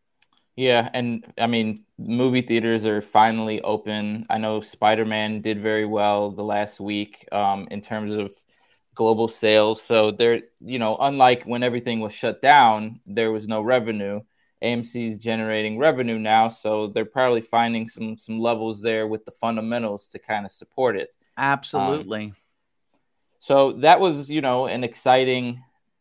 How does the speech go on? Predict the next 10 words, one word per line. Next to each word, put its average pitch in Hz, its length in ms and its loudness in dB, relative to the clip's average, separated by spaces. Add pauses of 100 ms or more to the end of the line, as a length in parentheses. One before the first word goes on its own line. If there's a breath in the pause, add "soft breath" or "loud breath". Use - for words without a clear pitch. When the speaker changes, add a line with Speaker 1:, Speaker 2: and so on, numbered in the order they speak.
Speaker 1:
I 117 100 2
don't 117 180 -6
know, 117 320 -8 (300)
um, 107 440 0 (320)
two 139 200 -4
years 127 720 -4
of, 110 400 -2
of 110 160 -4
hype, 120 460 2 (160)
right? 131 360 -4